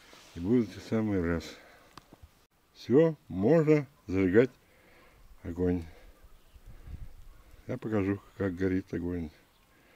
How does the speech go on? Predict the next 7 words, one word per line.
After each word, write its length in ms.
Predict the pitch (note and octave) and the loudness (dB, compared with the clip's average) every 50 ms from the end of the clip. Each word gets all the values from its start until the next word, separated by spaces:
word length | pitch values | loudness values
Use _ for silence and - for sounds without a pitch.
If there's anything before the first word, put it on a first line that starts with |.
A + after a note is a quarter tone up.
| _ _ _ _ _ _ _ _ _ _ _ _ _ _ _ _ _ - D#2+ | _ _ _ _ _ _ _ _ _ _ _ _ _ _ _ _ _ -16 -12
Начинается 640 | F#2 F#2 - - - G#2+ A#2+ C3+ C3+ B2 - A#2+ A2 | -10 -10 -8 -4 -2 0 2 2 0 0 -2 -6 -8
сам 280 | - - A#2 A#2 A#2 | -4 -4 -4 -4 -4
процесс. 600 | A2 - A#2+ A#2 A2 - - A2+ F2 - - - - - - - - - - - - - - - - - - | -4 -4 -4 -4 -4 -2 -2 -2 -2 -2 -6 -12 -16 -18 -18 -18 -20 -20 -20 -20 -20 -20 -20 -20 -20 -14 -10
Это 420 | F#2 F#2+ F2+ G#2+ A2+ A2+ A#2 A#2 - - | -10 -6 0 0 2 2 0 -2 -6 -8
горячее 520 | - F#2+ F#2 G2+ A#2+ B2+ A#2 - - G2+ | -6 -4 0 2 4 2 2 2 -2 -4
коп-, 280 | F#2 G2 F2 - - - | -2 -4 -6 -8 -8 -8
копчение. 500 | - F2 - - - F#2 F2 E2+ D#2+ | -8 -8 -6 -4 -4 -4 -2 -4 -4